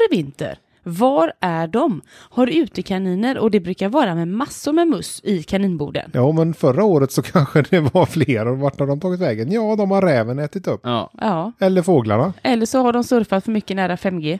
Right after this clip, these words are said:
Speaker 2: Mm.
Speaker 3: Ja.
Speaker 1: Eller?
Speaker 3: Eller kan, alltså så här, jag vet, alltså å andra sidan, om fem G nu dödar liksom ohyra, är inte det något bra då?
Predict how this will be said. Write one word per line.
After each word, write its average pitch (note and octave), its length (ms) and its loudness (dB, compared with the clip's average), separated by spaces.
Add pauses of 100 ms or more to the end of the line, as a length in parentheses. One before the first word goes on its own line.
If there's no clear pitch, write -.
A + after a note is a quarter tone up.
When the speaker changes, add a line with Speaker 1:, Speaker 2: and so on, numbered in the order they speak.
(100)
Speaker 2:
Mm. D#3 520 0 (600)
Speaker 3:
Ja. B2+ 340 -2 (840)
Speaker 1:
Eller? E3+ 400 -2
Speaker 3:
Eller F3 180 2
kan, F#3 200 -2
alltså F3+ 300 -2
så G3 80 0
här, F#3+ 100 2
jag G#3 120 2
vet, G3 160 0
alltså F3+ 180 -4
å A3+ 40 0
andra B3 300 -2
sidan, D3 420 -2
om E3 140 -2 (340)
fem G3 240 0
G C#3+ 140 0
nu G3+ 140 -2
dödar D3 580 2
liksom C#3 440 -4
ohyra, B2+ 640 0
är D#3 80 -2
inte D#3+ 220 -8
det F3 100 -6
något E3 200 -10
bra G3+ 300 -2
då? C#3 300 -2